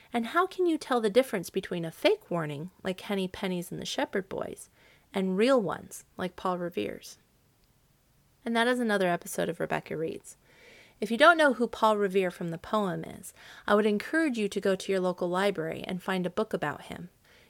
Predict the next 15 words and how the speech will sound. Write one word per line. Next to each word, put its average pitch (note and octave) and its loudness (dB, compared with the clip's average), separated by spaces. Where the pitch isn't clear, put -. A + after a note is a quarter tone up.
You G3+ -8
can G3 -2
learn F3 -2
all G#3+ 4
about G#3 4
the F3+ 0
American F3+ -2
Revolution E3+ -4
and F#3+ -2
how G3+ 0
important G3+ 0
that E3+ -4
midnight F3+ -2
ride D#3+ -2
was. D3+ -4